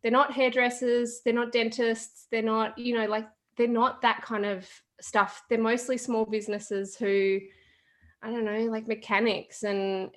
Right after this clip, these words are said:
y-, yeah, I, I'm not sure how it's gonna, I think in general, everybody's just gonna get impacted and everyone's feeling the pinch and everyone's nervous,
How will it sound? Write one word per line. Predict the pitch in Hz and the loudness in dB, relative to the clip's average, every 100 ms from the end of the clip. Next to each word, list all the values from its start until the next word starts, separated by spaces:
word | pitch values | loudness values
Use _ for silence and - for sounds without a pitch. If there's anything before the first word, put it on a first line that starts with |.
| _ | _
y-, | 214 - _ _ | -20 -20 _ _
yeah, | - 220 220 196 180 - - | -8 0 4 4 2 -2 0
I, | 226 214 - _ - | 0 0 -8 _ -2
I'm | 233 254 | 0 2
not | 254 247 | 0 -2
sure | - 214 214 196 220 - | -2 -2 0 0 -2 -4
how | 220 | 0
it's | 202 - | 0 -2
gonna, | 202 - | -6 -4
I | |
think | 220 254 240 233 - | -2 -2 -4 -8 -2
in | 220 220 | -2 2
general, | 208 208 208 208 | 0 2 0 0
everybody's | 214 202 214 214 202 208 214 | -2 0 -2 -2 -4 -4 -6
just | 208 208 | -8 -6
gonna | 196 | -6
get | 190 - | -4 -4
impacted | 208 214 185 - 190 190 220 - _ - - 202 | -4 -2 -6 -6 -8 -6 -8 -14 _ -20 -10 -6
and | 208 | -4
everyone's | 214 226 233 226 202 202 | 0 2 4 4 2 -2
feeling | - 196 190 | -4 -4 -4
the | 185 | -6
pinch | 185 190 220 220 | -6 -4 -4 -4
and | 196 - | -6 -2
everyone's | 214 220 220 208 196 196 | -2 2 2 2 -2 -4
nervous, | 190 190 208 180 214 220 - | -4 0 -2 -2 -6 -8 -12